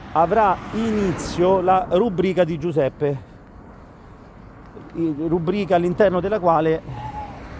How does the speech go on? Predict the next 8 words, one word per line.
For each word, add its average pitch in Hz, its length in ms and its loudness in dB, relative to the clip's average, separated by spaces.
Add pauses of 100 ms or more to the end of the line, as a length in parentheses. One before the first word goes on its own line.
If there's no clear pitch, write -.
(520)
ci - 140 -4
andrà, 165 440 2
girerà 165 520 2 (160)
l'America 147 720 -2 (960)
per 208 320 4
noi, 180 480 0
e 156 100 -8
quindi 156 380 -6